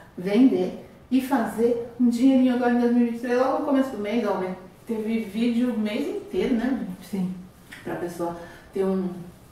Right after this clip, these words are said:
Speaker 1: uma ideia, pra pessoa só uma ideia, sabe? Você, você até, você gosta, você entende, você sabe dos paranauê, mas falta aquela ideia, de repente uma luz se acende. Quem sabe não acendeu uma luzinha nesses, nesses quatro vídeos que a gente tá lançando aqui pra você,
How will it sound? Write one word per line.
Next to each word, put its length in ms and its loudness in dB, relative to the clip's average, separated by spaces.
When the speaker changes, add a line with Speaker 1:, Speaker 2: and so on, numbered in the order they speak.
Speaker 1:
uma 120 0
ideia, 420 6
pra 160 4
pessoa 320 8
só 160 8
uma 120 6
ideia, 360 2
sabe? 280 0
Você, 140 -2
você 80 -4
até, 440 2
você 180 0
gosta, 540 6
você 240 -4
entende, 640 4
você 280 -2
sabe 580 2
dos 120 -4
paranauê, 680 2
mas 300 0
falta 220 0
aquela 280 2
ideia, 240 4
de 160 4
repente 280 2
uma 120 4
luz 160 2
se 80 -8
acende. 460 -8
Quem 120 -10
sabe 380 -2
não 240 6
acendeu 300 4
uma 160 0
luzinha 320 -6
nesses, 360 -6
nesses 340 -8
quatro 340 -2
vídeos 240 -8
que 80 -4
a 80 -4
gente 160 -8
tá 100 -10
lançando 480 -8
aqui 120 -6
pra 160 -10
você, 300 -8